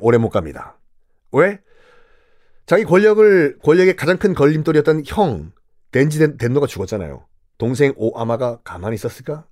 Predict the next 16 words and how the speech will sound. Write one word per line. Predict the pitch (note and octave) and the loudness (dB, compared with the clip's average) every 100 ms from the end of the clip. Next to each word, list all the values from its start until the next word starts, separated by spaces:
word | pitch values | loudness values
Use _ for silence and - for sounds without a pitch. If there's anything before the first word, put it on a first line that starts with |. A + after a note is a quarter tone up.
| - | -18
아니죠. | F2 G#2 A#2+ C3+ D#3+ F3+ A#3 F3 D#2+ - _ _ _ _ _ _ _ _ _ _ _ | -8 -4 -2 -2 -6 -8 -12 -14 -18 -20 _ _ _ _ _ _ _ _ _ _ _
어린 | - A3 | 0 2
조카가 | A#3 G#3+ A3 G#3+ G#3+ E3+ | 4 2 2 2 4 2
왕이 | C#3+ D#3+ E3+ F3+ | 2 2 2 2
되자마자 | D3 D3 D#3+ C#3+ B2 D#3 D#3+ | 2 2 4 2 2 2 2
그 | - D3+ | 0 -4
다음 | - B2 C3 | 0 2 2
해인 | C3 D3+ | 2 -2
서기 | D#3 E3 E3+ F3+ | -4 -8 -4 -2
육백칠십이 | C3+ B2+ F3+ - F3 F#3+ F#3+ | -4 -6 -6 -4 -4 -4 0
년에 | G3+ F#3 F2 _ _ _ _ | 2 2 -2 _ _ _ _
동생 | A2+ B2 C3+ D#3+ - | -2 0 0 -2 2
오아마가 | C3 D3+ - A#2 A#2 A2+ G#2 G2 D#3+ G3+ - _ _ | 2 2 0 -2 -2 -2 -2 0 2 0 -4 _ _
반란을 | - F2+ F2+ F2+ A#2 G3+ - - | -6 -4 -4 -2 -2 -2 -6 -10
일으킵니다. | E3 - F3 F3 D3+ G2 _ _ _ _ _ _ - - - - - - _ _ _ _ - - | -10 -8 -4 -2 -4 -6 _ _ _ _ _ _ -20 -20 -20 -20 -20 -20 _ _ _ _ -20 -10
지방 | - D#3 F#3 F#3 F3 | -4 0 2 0 -6